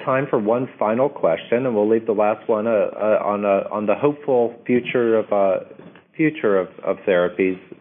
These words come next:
side. So Mary from Michigan has asked if Doctor Gorin could talk a little bit about physical therapies such as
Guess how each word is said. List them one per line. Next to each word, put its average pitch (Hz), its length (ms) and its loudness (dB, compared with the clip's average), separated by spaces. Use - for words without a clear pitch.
side. 90 380 0
So 131 100 0
Mary 131 400 0
from 165 200 -4
Michigan 95 560 0
has 117 180 2
asked 107 380 0
if 104 120 -6
Doctor 107 300 -2
Gorin 107 420 0
could 123 220 -4
talk 165 220 -2
a 165 40 -2
little 180 340 0
bit 143 280 0
about 120 580 0
physical 147 400 0
therapies 104 480 0
such 113 200 0
as 110 60 -2